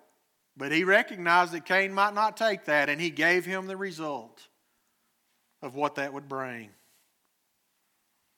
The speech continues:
He didn't throw a fit. He didn't try to tear him to pieces. He didn't breathe him to ashes. He gave him opportunity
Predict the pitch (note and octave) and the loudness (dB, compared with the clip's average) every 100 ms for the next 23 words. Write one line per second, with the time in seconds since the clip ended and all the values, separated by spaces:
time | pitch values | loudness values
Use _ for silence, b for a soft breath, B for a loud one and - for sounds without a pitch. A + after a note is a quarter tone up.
0 | _ _ _ - C3+ E3 F3+ F#3+ F#3+ F#3+ | _ _ _ -8 2 4 4 4 4 4
1 | - F#3 G3 A3 - _ _ _ _ _ | 4 4 4 2 -10 _ _ _ _ _
2 | _ _ _ _ _ _ _ _ - D3 | _ _ _ _ _ _ _ _ -4 2
3 | F#3 F3+ F#3+ F#3 F#3 F#3 F#3 F#3+ G3 G3 | 2 6 8 8 6 2 4 2 -2 -4
4 | F#3+ D#3+ E3+ E3+ - - _ _ _ _ | -6 -4 -6 -6 -8 -14 _ _ _ _
5 | _ _ _ C#3 C#3+ E3 D#3 D#3+ D#3+ D#3+ | _ _ _ -6 0 0 0 0 0 0
6 | E3 E3+ D3+ C#3 B2 D3 B2 - - _ | -6 -4 -2 -2 -6 -10 -12 -14 -16 _
7 | _ _ _ _ _ _ _ _ _ _ | _ _ _ _ _ _ _ _ _ _
8 | _ D#3 C#3+ D3+ D#3+ D3 C#3+ C#3+ C3+ C#3 | _ -8 2 4 4 0 -4 -2 -2 -6
9 | - E3+ D#3+ A#2 A2+ A2+ | -10 -10 -10 -12 -12 -14